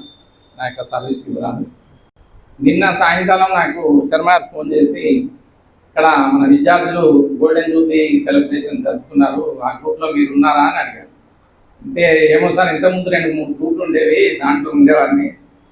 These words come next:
ఆ, మరి ఈ గ్రూప్ నాకు ఏం తెలియదని చెప్పా. అయితే వెంటనే, ఆ, హరిలాల్ గారికి ఫోన్ చేసి,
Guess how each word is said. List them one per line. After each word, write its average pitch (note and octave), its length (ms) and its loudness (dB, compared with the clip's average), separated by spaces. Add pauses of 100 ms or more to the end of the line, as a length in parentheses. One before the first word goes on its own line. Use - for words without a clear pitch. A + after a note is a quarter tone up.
(560)
ఆ, C#3+ 200 4
మరి D3 400 4
ఈ C#3+ 260 4
గ్రూప్ E3+ 320 -2
నాకు C3 460 -2
ఏం C#3 180 -2
తెలియదని C#3+ 440 -6
చెప్పా. - 280 -8 (800)
అయితే C#3+ 160 -2
వెంటనే, D3+ 800 2 (1200)
ఆ, C3+ 160 2 (380)
హరిలాల్ D3 420 2
గారికి - 260 0
ఫోన్ C3+ 260 4
చేసి, C#3+ 300 2